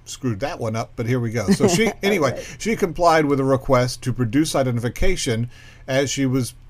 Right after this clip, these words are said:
Speaker 1: recording this traffic stop. So the police came up to her, and she says that she re-,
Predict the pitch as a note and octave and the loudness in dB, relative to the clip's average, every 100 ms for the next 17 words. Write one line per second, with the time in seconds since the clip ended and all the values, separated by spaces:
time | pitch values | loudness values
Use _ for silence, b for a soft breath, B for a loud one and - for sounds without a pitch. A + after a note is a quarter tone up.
0 | - - - C#3 B2+ B2 - E3 D3 C3 | -20 -20 -16 -4 -2 2 2 4 2 0
1 | A#2+ - - E3+ - - - E2+ - A2 | -2 -4 -4 -4 -6 -8 -8 -8 -8 -8
2 | G#2+ B2 A#2+ B2 - G#2 D#3+ - F3 F3 | -6 -4 -4 -4 -4 -2 -2 -2 -4 -2
3 | E3 B B B - B2 A2+ - A#2 - | -4 B B B -8 -6 -4 -4 -6 -4
4 | A2+ G#2 G2+ B2+ - A2+ G2+ - - - | -6 -6 -10 -14 -14 -14 -14 -20 -20 -12
5 | - B2+ A2 | -6 -4 -4